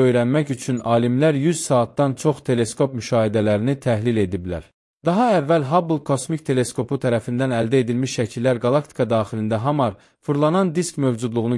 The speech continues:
göstərirdi. Lakin alma və James Ebb'in yüksək təsvir imkanları daha mürəkkəb mənzərəni üzə çıxardı.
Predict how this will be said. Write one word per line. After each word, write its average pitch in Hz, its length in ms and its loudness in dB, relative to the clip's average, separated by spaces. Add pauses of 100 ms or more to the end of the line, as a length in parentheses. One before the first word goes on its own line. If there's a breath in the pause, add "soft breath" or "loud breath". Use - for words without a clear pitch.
göstərirdi. 101 600 -2 (440)
Lakin 185 360 2
alma 147 320 2
və 135 200 2
James 147 440 -2
Ebb'in 143 340 0
yüksək 127 400 -2
təsvir 127 380 -2
imkanları 113 560 -2
daha 135 240 0
mürəkkəb 135 500 0
mənzərəni 120 480 0
üzə 123 220 0
çıxardı. 95 480 -4